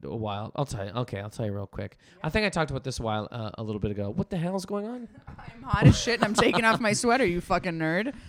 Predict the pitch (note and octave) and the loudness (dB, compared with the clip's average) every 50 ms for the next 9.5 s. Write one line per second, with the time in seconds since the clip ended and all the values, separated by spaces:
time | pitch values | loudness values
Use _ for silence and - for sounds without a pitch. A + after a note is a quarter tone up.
0 | - - D3+ F#3+ F3+ F3+ F#3 E3 F3 D#3+ D#3 - - E3 D3+ - F3 - - F3+ | -2 2 2 2 2 0 0 2 2 2 2 0 -4 -8 -6 -6 -4 -2 -2 -2
1 | F3 D#3 C#3 E3 C#3 C#3 C#3 C3+ - A2 G2 F#2+ - - - - - F3 C3+ G#2+ | -4 -4 -4 -4 -4 -4 -4 -4 -6 -8 -8 -8 -10 -14 -8 -2 0 0 0 0
2 | - - - - D#3+ D3+ F#3 F#3+ F#3 F#3+ F#3 F#3 F#3 F3+ F3+ F3+ F3+ F3 F3 F3 | -4 -12 -14 -12 -6 -4 -2 2 4 4 6 6 6 4 2 0 -2 -2 -2 -4
3 | F3 F3 - - - - - - A3 G3 F#3+ - G#3+ G#3+ G#3 - A3 G#3+ - G3 | -4 -6 -8 -10 -10 -6 -2 0 2 2 2 2 0 2 4 2 2 2 0 -2
4 | A#3 A#3 A3+ F#3+ F#3+ F#3 F#3 F3+ F3+ F3 D3+ E3+ F#3+ G3 F#3 F#3+ F#3+ F3+ - G3 | -2 -2 -2 -2 -4 -4 -4 -6 -6 -6 -6 -8 -8 -8 -6 -8 -8 -6 -6 -4
5 | F#3 F#3 F3+ F3+ F3 - - D3+ D3 C#3+ C#3 D3+ F3+ F#3+ - - - C#3+ C#3 - | -4 -2 -2 -2 -2 -2 -2 -2 0 0 0 0 0 -2 -4 -6 -8 -6 2 2
6 | F#3 F3 D#3 D#3 - - C#3 B2+ A2 A2 - - A2 G#2 G2+ G2 - A#2 A2 G#2+ | 4 4 4 0 2 2 0 0 0 -2 -6 -4 -2 -2 -2 -2 -4 -4 -4 -4
7 | G#2 G#2 A2 G#2+ - A#2+ G#2+ G#2+ G2+ G#2+ G#2 G2+ G2+ - - - G#2 G2 F#2+ - | -4 -6 -8 -10 -8 -8 -8 -8 -8 -10 -12 -12 -12 -12 -12 -12 -12 -14 -14 -16
8 | - _ - - _ - - D#3+ D3+ C#3+ C#3 C3+ C3 C3 B2+ B2 A#2+ A#2 A#2 A#2 | -20 _ -20 -20 _ -2 2 4 6 6 6 6 4 4 4 4 4 4 4 4
9 | A#2 A2+ A2+ A2+ A2 G#2 - - A#2+ C3+ | 2 2 2 0 -2 -2 -4 -4 -4 -4